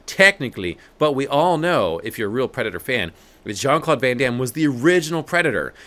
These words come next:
and it looked like a duck-billed dinosaur. It ca-, actually kinda looked like fucking Jar Jar on steroids. That was the original Predator. So, we actually put Jean-Claude Van Damme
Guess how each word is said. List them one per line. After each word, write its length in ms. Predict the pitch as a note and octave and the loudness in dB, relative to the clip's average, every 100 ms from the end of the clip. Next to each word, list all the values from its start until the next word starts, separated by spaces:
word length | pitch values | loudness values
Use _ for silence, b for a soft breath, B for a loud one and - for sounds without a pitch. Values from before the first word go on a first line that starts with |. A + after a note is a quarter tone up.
| B | B
and 100 | B2 | -4
it 120 | C#3 | -2
looked 160 | D#3+ E3 | -2 0
like 260 | D#3 - - | -2 -4 -10
a 60 | A2+ | -6
duck-billed 680 | G#2 C3+ - _ C#3 C3+ A#2 | -2 -2 -4 _ 0 0 0
dinosaur. 580 | G#2+ B2+ D3 F3+ G3+ G3+ - _ _ _ _ _ - | -2 -2 -2 -2 -2 -6 -16 _ _ _ _ _ -14
It 100 | A#2+ | -8
ca-, 80 | - | -2
actually 320 | C#3 D3+ F#3+ | 0 0 -2
kinda 220 | - F#3+ | -2 -2
looked 160 | G3+ G#3 | -2 -4
like 100 | D#3 | -4
fucking 360 | - F3+ B2+ | -4 -2 -4
Jar 280 | F#2+ G#2+ D#3 | -2 0 0
Jar 240 | A#2 F2+ F2 | 0 0 -2
on 60 | |
steroids. 680 | E2+ - C3+ A2 D#2 C#2 - B B | -4 0 2 2 -2 -6 -12 B B
That 100 | C#3 | -4
was 80 | C3+ | -4
the 80 | A#2+ | -2
original 360 | C3 B2+ A#2 | 0 0 -4
Predator. 380 | A2+ C3 F#2+ - - B B B | -2 0 -2 -6 -16 B B B
So, 380 | - F#3+ G2 - _ _ B B B | 2 4 4 0 _ _ B B B
we 160 | C3+ | 0
actually 420 | C#3+ D#3 - F3+ C3 | 2 2 2 -2 -2
put 460 | - F3+ F#3+ - - - | -2 2 4 2 -6 -12
Jean-Claude 500 | - B2+ D3+ E3 D#3 | -2 -2 0 0 0
Van 200 | D3 C#3+ | 0 -2
Damme 200 | D3 A#2 | -2 -2